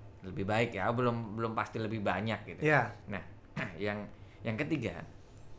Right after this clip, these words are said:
Speaker 1: ini tuh disertai sebuah risiko.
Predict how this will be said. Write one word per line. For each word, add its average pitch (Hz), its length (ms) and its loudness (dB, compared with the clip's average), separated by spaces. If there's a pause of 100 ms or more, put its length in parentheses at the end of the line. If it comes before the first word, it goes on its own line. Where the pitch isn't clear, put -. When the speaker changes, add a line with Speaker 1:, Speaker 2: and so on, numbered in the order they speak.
(100)
Speaker 1:
ini 143 240 0
tuh 180 140 4
disertai 120 840 0 (100)
sebuah 104 380 -2
risiko. 101 480 -2